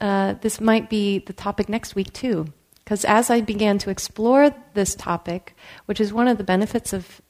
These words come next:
getting to give a dharm-, Dharma talk, is that I get to learn a little bit more about these different topics as I explore it and kinda see how I wanna teach it.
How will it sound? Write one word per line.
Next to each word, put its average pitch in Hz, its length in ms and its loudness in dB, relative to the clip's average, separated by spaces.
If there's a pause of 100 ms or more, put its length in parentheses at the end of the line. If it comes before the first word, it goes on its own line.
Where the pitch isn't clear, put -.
(320)
getting 202 280 2
to 190 120 -6
give 220 200 2
a 247 80 2
dharm-, 175 240 0 (220)
Dharma 180 260 0
talk, 170 400 -4 (480)
is - 160 -8
that - 400 2
I 190 80 0
get 208 240 -4
to 190 380 2
learn 208 360 4
a 208 60 4
little 185 200 2
bit 180 180 -2
more 190 400 2
about 190 500 -2
these 175 200 -8
different 156 340 -10
topics 147 500 -10
as 165 160 -8
I 175 100 -4
explore 180 540 0
it 175 140 0
and 175 300 -8 (280)
kinda 196 320 -12 (600)
see 202 200 0
how 185 180 2
I 185 100 6
wanna 180 220 2
teach - 340 -8
it. 175 180 -2